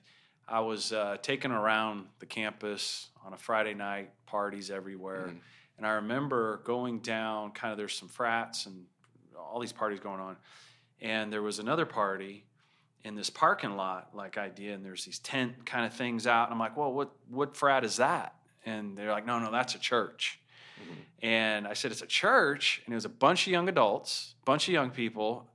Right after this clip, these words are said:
Speaker 1: doing, you know, some gathering they were having at the Mormon church. They said, "Ah,
Speaker 2: Mm-hmm.
Speaker 1: that's a, that's a Mormon church." I didn't know much about what
Speaker 2: Mm-hmm.
Speaker 1: that was other than
Speaker 2: Mm-hmm.
Speaker 1: from high school, from my buddies. I'm like, "Oh, okay, whatever." But I thought what you just said, that was a big deal.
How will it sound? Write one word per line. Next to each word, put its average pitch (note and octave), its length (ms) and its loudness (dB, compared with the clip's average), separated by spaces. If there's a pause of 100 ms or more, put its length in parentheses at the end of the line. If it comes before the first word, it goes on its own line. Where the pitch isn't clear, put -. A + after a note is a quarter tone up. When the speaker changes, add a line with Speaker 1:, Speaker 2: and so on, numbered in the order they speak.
(140)
Speaker 1:
doing, C3 460 0
you B2 100 -4
know, A2 260 -2
some C#3 420 0
gathering C3 480 6
they A2 100 0
were G#2+ 80 4
having A2 300 0 (380)
at D3 260 8
the C#3+ 60 2
Mormon A#2 320 4
church. G2+ 340 -2
They A2+ 60 -6
said, - 160 -6
"Ah, D3+ 80 0
Speaker 2:
Mm-hmm. D#3 80 2
Speaker 1:
that's D3+ 260 -2
a, D3+ 80 -8 (260)
that's D3+ 140 -4
a F3 80 6
Mormon C#3 380 6
church." F#2+ 220 -4 (100)
I A2 100 -4
didn't F2 160 -12
know F2 140 -14
much F2+ 320 -10
about - 160 -8
what F#2+ 80 -10
Speaker 2:
Mm-hmm. F#2 60 -8
Speaker 1:
that F2+ 140 -6
was A2 200 0
other G2+ 180 -2
than G2 120 -8
Speaker 2:
Mm-hmm. F#2 40 -14
Speaker 1:
from F#2+ 100 -12
high A2 120 -6
school, G2+ 240 -6
from F#2 100 -14
my F#2+ 80 -10
buddies. A2 320 0
I'm G#2 80 -6
like, G#2+ 160 -10
"Oh, C3 200 0
okay, A#2 320 -6 (280)
whatever." A#2+ 480 4 (220)
But B2+ 80 8
I B2+ 60 10
thought E3 240 8
what B2+ 120 4
you F3 140 4
just F#3+ 200 6
said, B2 440 6 (380)
that F3 180 8
was E3 80 2
a D3 60 0
big B2+ 220 4
deal. C3+ 400 0